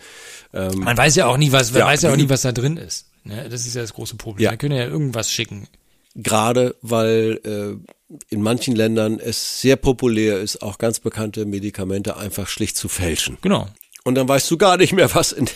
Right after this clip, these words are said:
Speaker 1: der Packung drin ist, was man da so schluckt. Gibt's noch irgendwelche Tipps, die wir beachten sollen?
Speaker 2: Ja, also, äh, Online-Apotheken sind zwar generell günstig, aber man kann auch tatsächlich,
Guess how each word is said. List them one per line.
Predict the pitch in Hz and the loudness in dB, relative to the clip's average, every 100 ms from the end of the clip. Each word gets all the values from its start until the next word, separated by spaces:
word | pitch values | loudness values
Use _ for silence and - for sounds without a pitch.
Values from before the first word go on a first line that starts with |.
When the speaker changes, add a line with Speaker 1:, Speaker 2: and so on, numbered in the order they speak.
| - | -2
Speaker 1:
der | - | -2
Packung | - 143 - 160 - | 2 0 2 -2 0
drin | - 131 127 - | -4 -2 -2 -2
ist, | 139 - - | -4 -2 -6
was | - - | -8 -6
man | 120 | -6
da | 117 101 | -4 -4
so | 110 | -6
schluckt. | - - - - - - _ | -10 -8 -10 -12 -20 -20 _
Gibt's | - 120 - - | -6 -4 -4 4
noch | 156 - | 4 4
irgendwelche | 160 180 170 170 160 | 0 0 0 -2 0
Tipps, | - 196 - | 2 2 0
die | - 160 | 0 4
wir | 151 | 4
beachten | 135 139 - 156 | 4 0 -4 -6
sollen? | 131 135 143 147 - _ _ - - - - - _ | -2 -2 -2 -4 -14 _ _ -20 -20 -20 -20 -20 _
Speaker 2:
Ja, | 165 135 120 117 175 | -10 -6 -4 0 0
also, | 175 156 170 | -2 -4 -6
äh, | 180 190 175 185 208 165 180 185 202 | -8 -16 -18 -18 -20 -18 -20 -20 -8
Online-Apotheken | 151 175 180 143 156 135 160 156 | 0 2 2 2 0 2 2 2
sind | 160 | -2
zwar | - 143 143 147 | -2 -2 -2 -2
generell | 180 143 123 123 151 156 127 131 127 | -6 -14 -6 -4 -2 -4 -4 -6 -6
günstig, | 107 101 117 170 180 - 202 202 170 | -10 -8 -6 -4 -6 -10 -10 -10 -8
aber | 143 139 | -6 -6
man | 139 | -6
kann | - 160 | -8 -10
auch | 139 | -8
tatsächlich, | 135 143 143 135 - 196 | -10 -10 -8 -10 -10 -12